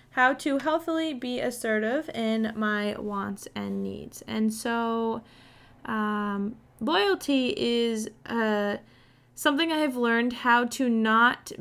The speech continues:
be covert about, uh, in my conversation. Uh, loyalty, I am a very loyal person. I,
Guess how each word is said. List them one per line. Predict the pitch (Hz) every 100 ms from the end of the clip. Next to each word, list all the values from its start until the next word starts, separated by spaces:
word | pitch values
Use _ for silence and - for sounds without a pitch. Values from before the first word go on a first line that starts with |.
| 214
be | 220 220
covert | 220 - 214 202 185 -
about, | - 190 180 185 202 -
uh, | 208 190 185
in | - 202 196
my | 190 185 185 185 202
conversation. | - 196 190 196 196 196 - 220 - 220 -
Uh, | 202 196 190 190 196 -
loyalty, | 233 285 269 247 254 233 220 220 - - -
I | 349
am | 403
a | 302
very | 208 226 214 214
loyal | 208 202 196 190
person. | - 196 196 - 202 202 208
I, | - 208 196 196 196 196 208